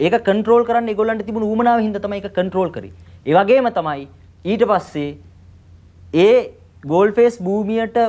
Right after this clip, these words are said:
පහර දීම නිසා මිනිස්සු දැක්වුව ප්‍රතිචාරය. ඒ ප්‍රතිචාරය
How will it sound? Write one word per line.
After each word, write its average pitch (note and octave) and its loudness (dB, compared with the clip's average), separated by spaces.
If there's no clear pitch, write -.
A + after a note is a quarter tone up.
පහර G3 -2
දීම G#3+ -2
නිසා F#3+ 0
මිනිස්සු B3 0
දැක්වුව A3 0
ප්‍රතිචාරය. B3 -2
ඒ G3+ 4
ප්‍රතිචාරය A#3+ 0